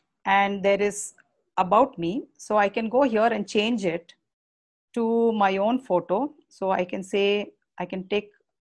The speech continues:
a picture from the gallery. This is my photo. This is my, this is the child's photo. I can say use. So I can then call, uh, instead of about me, I can say this is, uh,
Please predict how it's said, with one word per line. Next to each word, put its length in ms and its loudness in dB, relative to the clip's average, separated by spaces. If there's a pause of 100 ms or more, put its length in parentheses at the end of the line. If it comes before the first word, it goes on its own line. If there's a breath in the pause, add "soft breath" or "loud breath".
(920)
a 60 -8
picture 360 -2
from 220 -2
the 80 -2
gallery. 560 -2 (240)
This 180 -10
is 180 -10
my 220 -4
photo. 460 -8
This 160 -4
is 120 -6
my, 160 -4 (120)
this 220 -8
is 220 -2
the 100 0
child's 300 0
photo. 240 2
I 80 4
can 140 -4
say 140 0
use. 500 -2 (720)
So 260 4
I 120 6
can 180 2
then 360 4
call, 420 6 (300)
uh, 40 4
instead 300 0
of 60 4
about 340 4
me, 180 6
I 120 2
can 180 -4
say 240 0
this 260 -4
is, 300 -4
uh, 400 0